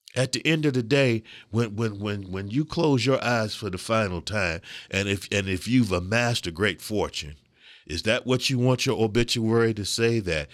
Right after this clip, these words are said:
I amassed a great fortune, but I didn't do anything with it? Much love to Bill and Melinda Gates. They're giving away as much of their fortune as they can. And I got mad respect for that.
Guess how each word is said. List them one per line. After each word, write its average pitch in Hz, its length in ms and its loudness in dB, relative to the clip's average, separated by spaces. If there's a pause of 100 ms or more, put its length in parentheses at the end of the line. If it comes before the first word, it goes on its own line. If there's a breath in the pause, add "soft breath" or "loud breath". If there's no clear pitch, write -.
(320 loud breath)
I 101 180 0
amassed 92 560 0
a 78 60 -6
great 76 280 -6
fortune, 107 540 -8 (320)
but 95 180 -4
I 87 120 0
didn't 85 260 -4
do 98 240 4
anything 76 540 -8
with 107 280 -2
it? - 140 -20 (920 soft breath)
Much 165 320 0
love 143 280 4
to 113 80 0
Bill 120 340 4
and 92 100 0
Melinda 87 440 0
Gates. 78 640 -4 (520 soft breath)
They're 170 440 4 (240 soft breath)
giving 117 340 4
away 98 380 4
as 82 180 0
much 95 260 0
of 80 120 -4
their 85 160 -4
fortune 78 520 -8
as 71 140 -10
they 73 160 -10
can. 65 360 -6 (680 soft breath)
And 107 160 -2
I 123 80 2
got 123 240 4
mad 120 320 4
respect - 480 0
for 71 140 -10
that. - 240 -12